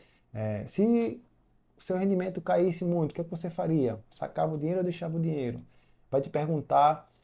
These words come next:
se você já tem algum expertise, algum conhecimento no mercado financeiro, muito ou pouca. Vai te perguntar se você já fez algum investimento antes, em poupança, C D B, em ações. E tudo isso aí é pra montar um perfil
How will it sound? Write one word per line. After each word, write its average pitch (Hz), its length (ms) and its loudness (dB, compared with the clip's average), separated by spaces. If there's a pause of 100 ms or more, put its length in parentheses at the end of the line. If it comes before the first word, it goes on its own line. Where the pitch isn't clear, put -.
se - 160 -4
você 165 240 0
já 160 120 2
tem 160 160 -2
algum 151 220 0
expertise, 160 880 -2
algum 151 160 -2
conhecimento 160 640 -6
no 151 80 -6
mercado 139 380 -8
financeiro, 135 540 -6
muito 165 340 -2
ou 156 80 -2
pouca. 143 440 0 (340)
Vai 170 120 4
te 175 80 -4
perguntar 185 680 2 (120)
se - 160 0
você 175 280 4
já 185 140 4
fez 175 320 2
algum 175 160 2
investimento 170 500 0
antes, 160 440 -2 (260)
em 127 80 -10
poupança, 151 600 -2
C 147 100 -8
D 135 140 -2
B, 139 240 0
em 131 120 -4
ações. 135 460 -6 (400)
E 147 80 -2
tudo 220 380 4
isso 185 240 2
aí 160 260 4 (160)
é 135 100 -10
pra 151 160 2
montar 170 640 2
um 214 120 -2
perfil 165 580 -2